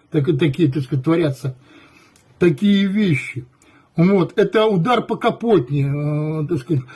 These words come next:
Да, если возвращаться к удару по, собственно говоря, э, Торопецким арсеналам, то это уже намек, что, э, во-первых, это, конечно, были не дроны, как вы понимаете.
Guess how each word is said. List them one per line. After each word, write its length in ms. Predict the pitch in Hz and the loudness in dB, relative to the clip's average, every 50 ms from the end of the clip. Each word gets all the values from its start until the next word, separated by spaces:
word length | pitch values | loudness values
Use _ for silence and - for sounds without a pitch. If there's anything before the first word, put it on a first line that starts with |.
| - - _ | -20 -4 _
Да, 200 | 151 196 196 175 | 2 2 4 2
если 360 | 165 180 220 202 - - 220 | 2 2 2 0 0 0 0
возвращаться 680 | 185 175 180 175 196 202 190 - - 220 160 - - 139 | 0 2 2 2 2 0 0 0 -2 -4 -4 -4 -8 -6
к 80 | - 175 | -4 -2
удару 340 | 160 170 185 170 170 156 | 0 0 2 2 2 0
по, 300 | 131 - 175 175 165 160 | -2 -2 -2 0 2 2
собственно 400 | 139 - 175 156 131 - 170 156 | 0 0 -2 -4 -4 -2 -4 -2
говоря, 480 | 147 160 160 170 170 170 156 143 127 - - _ _ _ _ _ - - _ _ _ _ _ _ | 0 0 0 0 0 0 0 0 -2 -4 -10 _ _ _ _ _ -20 -20 _ _ _ _ _ _
э, 280 | - 143 139 139 139 131 131 | 0 2 2 4 2 2 0
Торопецким 580 | 160 160 165 139 - 233 185 135 - 185 165 | 0 0 0 0 0 -2 -4 -4 -4 -2 -2
арсеналам, 640 | 151 135 131 - 175 175 185 180 170 147 135 123 120 - _ _ _ _ _ - - - - _ | -2 -2 -2 -4 -4 -4 -2 -2 -2 -2 -2 -6 -8 -12 _ _ _ _ _ -20 -20 -20 -12 _
то 120 | - 208 | 2 2
это 180 | 220 220 220 226 | 2 2 2 0
уже 180 | 196 143 202 202 | 0 2 2 2
намек, 360 | 208 214 208 220 240 214 151 | 2 2 2 2 0 -2 -2
что, 420 | - - 214 196 190 185 180 175 | -4 0 2 4 4 4 2 0
э, 20 | 156 | 0
во-первых, 680 | 170 175 165 160 156 160 160 135 160 220 214 - - | 0 0 2 2 2 2 0 0 0 0 0 0 -2
это, 160 | 170 143 143 | -4 -6 -4
конечно, 400 | 131 170 175 180 165 131 - 170 | -4 -2 -2 -2 -2 -2 -2 -2
были 220 | 147 143 151 156 | 0 0 0 0
не 160 | 151 160 175 175 | 0 0 -2 -2
дроны, 440 | 156 208 247 302 302 269 208 165 | -2 0 0 0 0 0 -2 -4
как 200 | 143 156 135 - | -8 -8 -10 -8
вы 80 | 156 147 | -10 -10
понимаете. 760 | 135 147 139 143 143 151 151 139 131 127 131 - - 147 | -8 -8 -10 -10 -10 -8 -8 -8 -8 -10 -12 -16 -18 -20